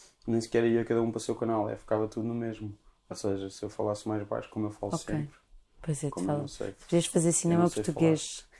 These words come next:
Speaker 1: Eu
Speaker 2: Porque
Speaker 1: não
Speaker 2: o cine-, no cinema português
Speaker 1: Sim.
Speaker 2: fala-se baixinho,
Speaker 1: Sim, mas
Speaker 2: não
Speaker 1: é um
Speaker 2: achas?
Speaker 1: problema também de
Speaker 2: Dos atores. Estou a brincar, ai meu Deus.
Speaker 1: Não é um problema também de captação de som, que agora está muito melhor, mas sempre houve. Ah.
Speaker 2: É, é, achas que havia um problema de som no cinema português?
Speaker 1: Claro que havia.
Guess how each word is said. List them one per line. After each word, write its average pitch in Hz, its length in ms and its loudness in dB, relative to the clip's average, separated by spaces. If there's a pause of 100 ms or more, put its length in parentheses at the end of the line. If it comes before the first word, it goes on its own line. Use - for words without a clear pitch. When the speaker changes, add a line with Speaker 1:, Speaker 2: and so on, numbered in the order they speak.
(260)
Speaker 1:
Eu 143 80 0
Speaker 2:
Porque - 260 -2
Speaker 1:
não 110 100 4
Speaker 2:
o 165 40 4
cine-, 175 280 4
no 170 140 4
cinema 170 280 2
português 170 560 0
Speaker 1:
Sim. - 80 -6
Speaker 2:
fala-se 170 360 2
baixinho, 160 480 -2
Speaker 1:
Sim, 151 140 -2
mas 156 220 2
Speaker 2:
não 151 80 4
Speaker 1:
é - 20 4
um 151 80 4
Speaker 2:
achas? 101 140 2
Speaker 1:
problema 104 220 2
também 107 360 -2
de 107 260 -4
Speaker 2:
Dos 151 160 2
atores. 156 380 4
Estou - 260 -4
a 160 40 2
brincar, 180 260 4
ai 156 100 0
meu 160 220 4
Deus. 143 460 -6 (500)
Speaker 1:
Não 110 80 0
é 113 40 2
um 113 80 0
problema 113 300 -2
também 113 200 -6
de 107 60 -14
captação 104 420 -8
de 101 60 -12
som, 101 220 -8
que 107 100 -12
agora 104 180 0
está 113 120 -6
muito 110 240 -4
melhor, 110 180 -2
mas 104 140 -8
sempre - 320 -8
houve. 101 160 -4 (920)
Ah. - 220 -10
Speaker 2:
É, 208 140 2 (280)
é, 190 200 6
achas 185 220 2
que - 100 -16
havia - 160 -2
um 165 60 2
problema 160 440 2
de - 160 -10
som 156 120 -2
no 143 220 -2
cinema 160 320 0
português? 151 380 -2
Speaker 1:
Claro 147 140 -8
que - 80 -12
havia. 101 220 -8